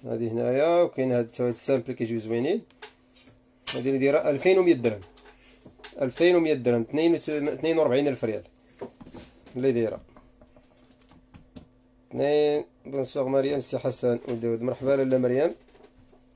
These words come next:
هادي دايره ألفين ومية درهم، اثنين وربعين ألف ريال. بالنسبه للبنات اللي بغات شي حاجه غدير سكرين وتصيفطونا في الواتساب ديالنا، نمره التليفون ديالنا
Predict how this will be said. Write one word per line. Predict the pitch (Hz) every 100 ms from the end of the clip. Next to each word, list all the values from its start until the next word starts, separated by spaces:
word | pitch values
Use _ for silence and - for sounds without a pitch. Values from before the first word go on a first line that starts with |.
| _ _ - - _ _ _ _ _ _ _ - _ _
هادي | 131 139 143
دايره | 165 151 175
ألفين | 151 147 175 185
ومية | 175 156
درهم، | 120 120
اثنين | 120 - 170 185
وربعين | - 156 139 151
ألف | 139 127
ريال. | 117
بالنسبه | 123 175 170
للبنات | 175 185
اللي | 170
بغات | 156 156
شي | -
حاجه | 151 156 214
غدير | 190 170 170
سكرين | - 202 311
وتصيفطونا | 330 202 196 196
في | 180
الواتساب | 170 156 156 131
ديالنا، | 127 139 135
نمره | 131 - 151 151
التليفون | - 151 143 147
ديالنا | 139 147 139 127